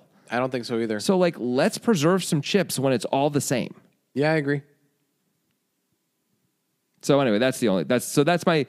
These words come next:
Speaker 2: very slight bone to pick. I know probably in Chidwick's mind, he's like, "Well, I was gonna go all in and actually save five K," which is fair.
Speaker 1: Yeah.
Speaker 2: But if you're gonna save five K, why not save fifty K since it's all gonna play the same in Sam's mind, I gotta believe. Anyway, that's all with that. That's my bone to pick there.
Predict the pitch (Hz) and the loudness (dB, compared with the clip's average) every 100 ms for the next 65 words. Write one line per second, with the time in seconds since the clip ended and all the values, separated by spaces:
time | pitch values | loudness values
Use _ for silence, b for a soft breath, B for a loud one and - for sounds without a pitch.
0 | B - 160 185 - 160 151 113 110 95 | B 0 2 2 2 0 2 0 0 0
1 | 120 156 185 190 - B - 214 220 170 | 0 2 2 2 0 B 0 2 2 2
2 | 208 190 - 151 151 151 147 160 147 160 | 2 2 2 2 2 2 4 2 2 0
3 | 143 135 120 123 113 104 - - 120 98 | 4 4 4 2 2 0 -2 0 0 0
4 | 73 - 80 62 117 190 - - 78 - | -4 -6 -6 0 0 0 -2 -2 -2 -6
5 | _ b b b 131 107 160 165 196 220 | _ b b b -4 2 2 4 4 4
6 | 214 185 170 151 151 135 135 120 110 90 | 4 2 2 2 2 4 2 2 0 -2
7 | 80 - - 73 - 92 - - 90 82 | -4 -6 -8 -8 -6 -6 -6 -4 -2 -2
8 | 82 85 76 - 76 64 - - 87 82 | -6 -6 -8 -8 -10 -10 -10 -10 -8 -8
9 | 67 64 64 62 69 67 58 - - - | -10 -10 -14 -14 -12 -12 -12 -12 -14 -16
10 | _ _ _ _ _ _ _ _ _ _ | _ _ _ _ _ _ _ _ _ _
11 | _ - 127 98 101 - - _ _ - | _ -2 0 0 -2 -8 -14 _ _ -10
12 | - - - _ 120 131 120 95 82 - | -8 -8 -12 _ -6 -2 -2 -2 -4 -8
13 | 69 - | -10 -14